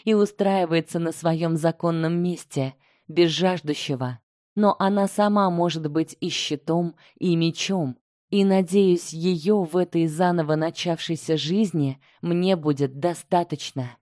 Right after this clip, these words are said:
Если не считать призыва многоликой, чудесно поладившей с малышами, А уж в каком восторге они от способного к бесконечным трансформациям существа,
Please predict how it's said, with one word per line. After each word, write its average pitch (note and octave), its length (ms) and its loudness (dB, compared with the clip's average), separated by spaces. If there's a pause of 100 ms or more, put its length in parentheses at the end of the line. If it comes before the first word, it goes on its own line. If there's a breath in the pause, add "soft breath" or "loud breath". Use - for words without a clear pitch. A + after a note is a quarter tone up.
(1160)
Если G#3 480 2
не G3+ 180 4
считать G#3 560 -2
призыва F#3 480 2
многоликой, F3 1000 2
чудесно F#3 600 0
поладившей E3+ 680 -2
с - 100 -8
малышами, E3 760 -2 (360 soft breath)
А F3+ 140 4
уж F3+ 160 0
в - 80 -12
каком F#3+ 420 0
восторге F3 680 0
они F3 300 0
от E3 160 -2
способного E3 720 0
к D#3 100 -4
бесконечным D#3+ 800 -2
трансформациям D#3 960 0
существа, D#3+ 800 -6